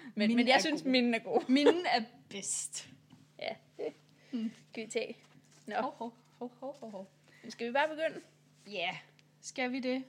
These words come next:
Speaker 2: Det synes jeg.
Speaker 1: Øh, ja, som sagt har vi ti sange hver,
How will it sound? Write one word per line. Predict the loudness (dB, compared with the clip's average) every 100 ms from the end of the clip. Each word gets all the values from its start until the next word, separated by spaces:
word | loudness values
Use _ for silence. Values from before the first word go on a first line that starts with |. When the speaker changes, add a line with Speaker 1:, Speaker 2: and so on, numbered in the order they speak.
| -14 _ _ -10
Speaker 2:
Det | -10
synes | -8 -8 -6
jeg. | -6 -8 _ _ _ _
Speaker 1:
Øh, | -8
ja, | -6 -6 -6 -6
som | -8 -10
sagt | -6 -8 -6
har | -6
vi | -6 -8 -10 -12 _ _ _ _
ti | -6 -6 -6 -12 _ _
sange | -14 -6 -6 -4 -2
hver, | -2 -4